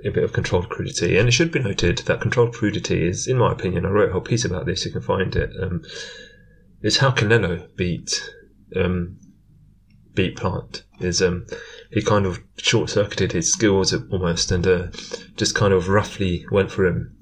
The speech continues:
Um, you know, Canelo being Canelo, it was, um, it was a very skilled and controlled sort of roughness, but, um, but he was abandoning some of his more slick moves in order to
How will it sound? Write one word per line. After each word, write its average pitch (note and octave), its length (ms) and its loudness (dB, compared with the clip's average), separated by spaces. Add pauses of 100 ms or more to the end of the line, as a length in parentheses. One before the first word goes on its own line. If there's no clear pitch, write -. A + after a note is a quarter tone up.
Um, F#2 240 -2
you B2+ 100 4
know, F#2+ 200 2 (280)
Canelo G2 340 4
being F2+ 140 0
Canelo, F2+ 400 4
it D#2+ 60 2
was, F#2 240 2
um, F2+ 260 4 (680)
it - 560 -8
was F#2+ 160 2
a F#2 60 2
very F#2+ 160 6
skilled F#2 320 4
and - 80 8
controlled - 480 6
sort F#2 240 6
of F2+ 40 6
roughness, F#2 440 2
but, F#2+ 240 4
um, F#2 360 4
but F#2 120 2
he G2 80 4
was G2 100 2
abandoning F#2 460 2
some F#2+ 140 2
of F2+ 60 2
his F2+ 120 0
more F2+ 160 2
slick - 300 0
moves G2 460 4
in F#2+ 100 2
order F#2 200 2
to F#2 320 -2